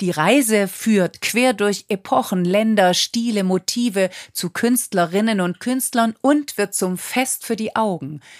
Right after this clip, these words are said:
zum Fest für alle Sinne. Nun haben zwar A-B-C-Bücher ihrerseits auch einen ganz schön langen Bart. Vieles wurde bereits und wird weiterhin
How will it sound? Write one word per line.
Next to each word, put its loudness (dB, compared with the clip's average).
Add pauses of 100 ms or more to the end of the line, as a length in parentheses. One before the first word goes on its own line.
zum -2
Fest -4
für -4 (120)
alle 0
Sinne. -8 (840)
Nun 2
haben 0
zwar 0
A-B-C-Bücher -2 (100)
ihrerseits 0 (120)
auch 2
einen -4
ganz -2
schön 2
langen 0
Bart. 4
Vieles 0
wurde 0
bereits 0
und -8
wird -4
weiterhin -2